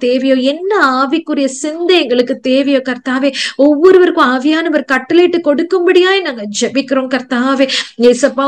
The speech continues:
உமக்கு நன்றி, உமக்கு நன்றி, கர்த்தாவே. இந்த நேரத்துல வாலிப பிள்ளைகள் என்ன, ஆண்டவரே, கர்த்தாவே, தேவையோடு கூட, ஆண்டவரே, என்ன பாரத்தோடு உங்க முகத்தை நோக்கி பார்க்கிறாங்களோ, ஆண்டவரே,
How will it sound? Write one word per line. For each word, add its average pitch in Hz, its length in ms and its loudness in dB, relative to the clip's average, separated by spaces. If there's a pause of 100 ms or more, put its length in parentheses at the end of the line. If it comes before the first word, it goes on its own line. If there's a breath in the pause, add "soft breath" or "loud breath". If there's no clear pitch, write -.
உமக்கு 254 320 -4
நன்றி, 269 500 -4
உமக்கு 247 360 -6 (120)
நன்றி, 302 320 2 (100)
கர்த்தாவே. 240 380 -2
இந்த 240 100 -4
நேரத்துல 247 400 -4
வாலிப 247 460 0
பிள்ளைகள் 277 340 2 (400 loud breath)
என்ன, 359 320 2 (280)
ஆண்டவரே, 269 360 0 (320)
கர்த்தாவே, 254 320 -6 (120)
தேவையோடு 349 600 4
கூட, 285 180 0 (140)
ஆண்டவரே, 269 380 0 (120)
என்ன 339 280 -2
பாரத்தோடு 359 720 0
உங்க 262 220 -4
முகத்தை 302 380 -6
நோக்கி 262 240 -2 (120)
பார்க்கிறாங்களோ, 269 560 0 (340 loud breath)
ஆண்டவரே, 311 420 4